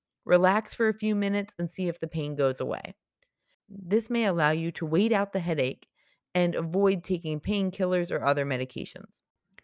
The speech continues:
So what are our takeaway messages from this audio blog?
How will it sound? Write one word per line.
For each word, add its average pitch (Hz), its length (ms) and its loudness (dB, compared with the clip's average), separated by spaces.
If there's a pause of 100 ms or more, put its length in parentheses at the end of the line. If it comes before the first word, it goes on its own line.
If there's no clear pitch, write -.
(280)
So - 180 2
what 254 200 12
are 339 100 6
our 240 140 8
takeaway 160 680 6
messages 143 680 0
from 170 220 4
this 196 260 6
audio 143 380 6
blog? - 380 -2